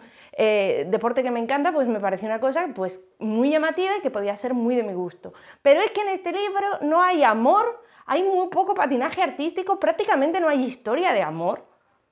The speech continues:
Porque sí, ellos dos patinan, ella es una patinadora que está pasando ya por un momento malo, que parece que se está terminando su carrera, y el súper patinador de éxito, pues le pide que va a cambiar de pareja y le pide que haga pareja con él. Entonces ellos son enemigos de, desde hace muchos años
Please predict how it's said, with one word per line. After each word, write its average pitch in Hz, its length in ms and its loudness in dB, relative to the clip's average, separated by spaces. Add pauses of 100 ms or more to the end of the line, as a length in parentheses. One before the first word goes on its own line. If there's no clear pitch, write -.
(120)
Porque 233 240 -2
sí, 339 320 2
ellos 294 240 2
dos 339 560 0
patinan, 320 680 0
ella 277 160 0
es 285 100 -6
una 277 500 -2
patinadora 285 540 0
que 294 80 -2
está 294 120 -2
pasando 262 360 -2
ya 254 120 4
por 254 140 0
un 247 80 -2
momento 247 320 0
malo, 339 240 4
que 294 100 0
parece 233 240 -2
que 254 120 -2
se 240 80 -10
está 254 200 -6
terminando 240 400 -6
su 247 120 -8
carrera, 330 400 0 (260)
y 285 120 4
el 294 120 4
súper 359 460 -2
patinador 226 640 0
de 269 340 4
éxito, 320 480 -6 (220)
pues 294 180 0
le 302 160 0
pide 302 420 -2
que 247 340 0
va 220 60 6
a 226 60 2
cambiar 269 280 2
de 277 120 0
pareja 349 300 -2
y - 20 -2
le 320 80 -2
pide 226 180 -2
que 240 100 -2
haga 220 200 2
pareja 202 280 -2
con 170 200 -6
él. 180 240 -10
Entonces 208 420 -2
ellos 190 240 -2
son 269 240 2
enemigos 180 500 -2
de, 160 400 -4
desde 170 300 -2
hace 196 180 0
muchos 262 360 -2
años 349 360 0